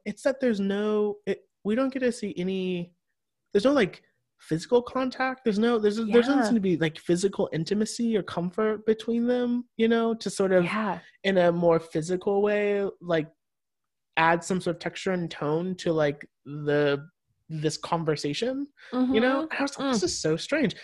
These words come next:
Speaker 1: So strange that he doesn't seem, not only does he not seem very into her, but that he can't, like, he doesn't seem to realize that, like, in, <laughs> if you're going to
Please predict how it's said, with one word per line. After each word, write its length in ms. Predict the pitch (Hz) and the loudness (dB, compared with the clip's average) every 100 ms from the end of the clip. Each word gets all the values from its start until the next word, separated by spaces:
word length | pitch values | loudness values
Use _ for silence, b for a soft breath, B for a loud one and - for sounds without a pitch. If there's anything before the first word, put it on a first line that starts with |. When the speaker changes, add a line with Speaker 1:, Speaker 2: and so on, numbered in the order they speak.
| B | B
Speaker 1:
So 160 | - 359 | 0 0
strange 360 | 359 311 285 | 0 -2 0
that 120 | 220 | 0
he 100 | 220 | 0
doesn't 340 | 208 214 254 262 | 2 2 2 -2
seem, 340 | 254 247 226 - b b _ - | -2 0 0 -4 b b _ 0
not 140 | 262 | 2
only 160 | 254 262 | 6 4
does 80 | 262 | 4
he 60 | |
not 200 | 240 233 | 2 0
seem 140 | 226 202 | 0 0
very 200 | 185 180 | 2 2
into 220 | 185 220 254 | 0 2 2
her, 240 | 170 156 | 2 2
but 120 | 160 | 2
that 120 | 160 | 0
he 140 | 151 208 | 0 -8
can't, 400 | - 220 220 - | 0 0 0 0
like, 360 | 170 156 147 - _ _ _ _ _ _ | 2 2 0 -14 _ _ _ _ _ _
he 120 | 240 | 4
doesn't 200 | 269 247 | 4 4
seem 120 | 262 | 2
to 80 | 220 | 4
realize 520 | 220 240 196 175 165 | 4 4 4 4 2
that, 220 | - 165 | 0 0
like, 320 | 160 151 151 - | 2 0 0 -6
in, 200 | 180 185 - | -2 -2 -4
<laughs> 240 | - - | -10 -10
if 100 | - | -4
you're 100 | 190 | -2
going 200 | 208 196 | 0 0
to 120 | 196 | -2